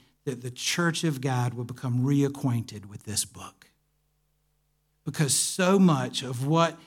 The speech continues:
comes across as Christian T V and so much as what comes across as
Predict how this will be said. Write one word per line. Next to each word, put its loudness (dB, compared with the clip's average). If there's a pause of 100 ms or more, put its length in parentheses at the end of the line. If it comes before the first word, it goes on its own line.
(160)
comes 4
across 2
as 0
Christian 4
T 4
V -2 (240)
and -4
so 0
much 2
as 0
what 0
comes 2
across 0
as -2